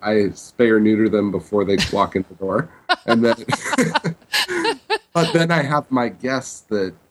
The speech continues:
may or may not come at a certain time, even though that we work really hard to educate them that we don't have someone necessarily standing and waiting for you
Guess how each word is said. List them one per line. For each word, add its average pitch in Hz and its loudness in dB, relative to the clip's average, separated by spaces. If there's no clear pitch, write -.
may 120 2
or 120 4
may 110 2
not 101 -2
come 107 -2
at 95 -4
a 92 -4
certain 95 -2
time, 92 -2
even 90 0
though 90 0
that 85 0
we 95 0
work 92 -2
really 90 2
hard 90 0
to - -8
educate 87 -2
them 87 -2
that 85 -4
we 107 0
don't 123 2
have 117 -2
someone 92 0
necessarily 92 0
standing 95 0
and 87 0
waiting 92 0
for 87 -2
you - -2